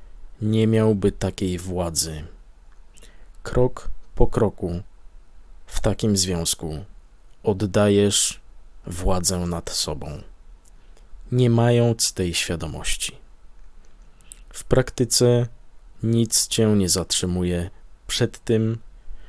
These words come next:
co chciałbyś robić. To tylko strach. Strach, który ma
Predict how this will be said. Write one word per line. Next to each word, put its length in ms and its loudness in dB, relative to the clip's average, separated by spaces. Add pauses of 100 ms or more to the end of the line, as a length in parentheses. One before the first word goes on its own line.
(320)
co 180 4
chciałbyś 520 4
robić. 580 -6 (1080)
To 140 4
tylko 580 2
strach. 640 -4 (1160)
Strach, 640 4
który 340 2
ma 300 -2